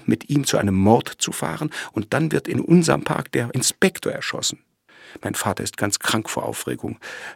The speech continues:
Wollen Sie mit ihm sprechen?“ „Es wäre mir sehr recht, gnädiges Fräulein.“ Sir John saß in seinem Schlafzimmer, seine Hände zitterten, als er den Anwalt begrüßte. „Auf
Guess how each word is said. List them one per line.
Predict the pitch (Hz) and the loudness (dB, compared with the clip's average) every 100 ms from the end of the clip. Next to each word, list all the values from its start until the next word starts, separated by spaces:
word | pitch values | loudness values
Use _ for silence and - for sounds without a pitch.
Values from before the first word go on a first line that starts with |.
| - - - | -14 -14 -2
Wollen | 117 113 | 4 4
Sie | 117 | 4
mit | 110 | -2
ihm | - | 0
sprechen?“ | - - 123 143 131 _ _ _ _ _ _ _ _ _ | 0 0 -4 -4 -8 _ _ _ _ _ _ _ _ _
„Es | - - - - | 0 0 0 -4
wäre | 65 64 60 | -8 -8 -8
mir | 65 67 | -6 -4
sehr | - 82 90 | -2 -2 0
recht, | 131 107 - - | 0 -2 -6 -10
gnädiges | - 57 - - - | -12 -12 -14 -8 -6
Fräulein.“ | - - 65 - - - _ _ _ _ _ _ _ _ | -6 -12 -12 -16 -18 -20 _ _ _ _ _ _ _ _
Sir | - 82 80 | 4 4 4
John | - 85 87 | 4 4 4
saß | 82 78 82 - | 2 0 0 0
in | - | 0
seinem | 76 71 | 0 0
Schlafzimmer, | - 78 80 - - 76 - | 0 0 0 -2 -2 -2 -4
seine | - 82 71 | 0 2 4
Hände | 82 80 73 | 4 4 2
zitterten, | - 85 73 76 69 | 4 4 2 0 0
als | 76 | -2
er | - | -2
den | 76 - | -2 0
Anwalt | 82 73 67 | 0 0 -2
begrüßte. | 73 - 80 78 78 - _ _ _ _ | -4 0 0 2 -2 -6 _ _ _ _
„Auf | 104 - - | -4 -4 -6